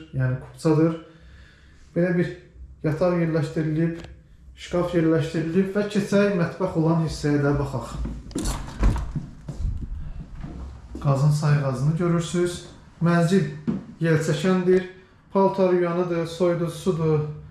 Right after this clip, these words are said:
as-, e, qaz peçidir, aspiratoru da, hər bir şey də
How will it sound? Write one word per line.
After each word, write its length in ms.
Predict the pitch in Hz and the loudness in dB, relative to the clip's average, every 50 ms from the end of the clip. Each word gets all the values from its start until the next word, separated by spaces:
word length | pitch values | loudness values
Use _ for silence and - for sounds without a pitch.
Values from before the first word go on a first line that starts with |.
| - - - - - - | -20 -20 -20 -20 -14 -8
as-, 240 | 165 175 180 - - | -6 -6 -4 -4 -2
e, 320 | 170 160 160 160 160 151 156 | 0 2 2 2 2 2 2
qaz 280 | 180 180 180 180 - | 2 2 2 2 -2
peçidir, 560 | - 160 147 - - 143 147 151 151 147 147 - - - - | -6 -6 -6 -4 -6 -2 2 4 4 4 2 0 -4 -8 -8
aspiratoru 720 | 165 156 - - - 175 160 170 170 170 - 170 151 147 147 | -6 -6 -6 -4 -2 0 0 2 0 0 0 0 0 2 2
da, 140 | 147 151 160 | 2 2 2
hər 160 | 190 190 185 180 | 2 2 2 0
bir 100 | 175 147 | -2 -4
şey 220 | - 156 151 151 147 | -2 0 0 2 2
də 80 | 151 | 2